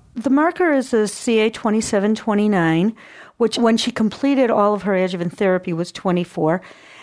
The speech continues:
had been as low as nineteen until about a year ago, started to creep up into the thirties. In February of this year, creeped up as high as fifty-three. And I said, you know, "Just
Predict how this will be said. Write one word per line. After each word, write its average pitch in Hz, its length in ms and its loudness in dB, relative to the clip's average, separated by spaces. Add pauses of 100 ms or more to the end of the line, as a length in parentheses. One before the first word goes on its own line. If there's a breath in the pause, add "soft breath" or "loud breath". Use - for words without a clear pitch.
(100)
had 240 180 0
been 269 220 2
as 233 160 -2
low 220 320 2
as 196 180 -2
nineteen 190 800 0
until 190 440 0
about 175 320 -2
a 170 60 0
year 170 340 0
ago, 170 440 0 (540 loud breath)
started 294 600 0
to 277 100 -2
creep 233 420 -2
up 190 300 0
into 196 280 -2
the 185 120 0
thirties. 165 880 -2 (400 loud breath)
In 202 160 0
February 240 800 0
of 175 180 -2
this 190 320 -4
year, 175 300 2
creeped 202 500 -6
up 185 240 -2
as 180 140 -4
high 180 320 -2
as 170 180 -4
fifty-three. 190 1160 -2 (360 loud breath)
And 190 80 -4
I 170 60 0
said, 175 340 -4
you 214 140 0
know, 165 160 0
"Just 214 260 -4